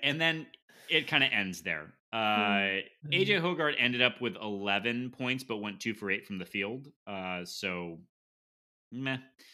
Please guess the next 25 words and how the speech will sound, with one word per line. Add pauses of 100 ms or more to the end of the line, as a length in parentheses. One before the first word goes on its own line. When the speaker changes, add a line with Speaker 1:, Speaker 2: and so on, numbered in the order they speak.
(400)
Speaker 1:
Uh, (760)
as
Greg
pointed
out, (160)
uh,
Tyson
Walker, (680)
uh, (100)
unable
to
practice
before
the
game,
unable
to
keep
food
down
the
day
of
the
game,